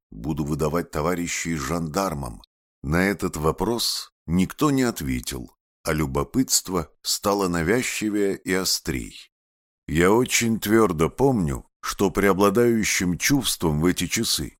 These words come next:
было у меня именно любопытство и затем удивление пред тем, что я ничего, кроме любопытства, не чувствую. В этом состоянии человека, спокойно любопытствующего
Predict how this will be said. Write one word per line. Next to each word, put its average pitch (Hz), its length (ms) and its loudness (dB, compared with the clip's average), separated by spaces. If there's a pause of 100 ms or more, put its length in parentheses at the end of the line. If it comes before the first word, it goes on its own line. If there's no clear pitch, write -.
(120)
было 131 340 4
у 135 120 6
меня 110 340 2
именно 120 420 2
любопытство 104 960 0 (160)
и 73 80 -2
затем 90 400 2
удивление 95 680 2
пред 87 360 -2
тем, 110 260 0
что - 280 -4
я 92 360 0 (160)
ничего, 113 640 4
кроме 107 340 2
любопытства, 90 840 2
не 117 220 2
чувствую. 87 760 -2 (380)
В - 180 -4
этом 120 380 0
состоянии 101 840 -2
человека, 80 840 -2
спокойно 139 640 -2
любопытствующего 104 1400 -2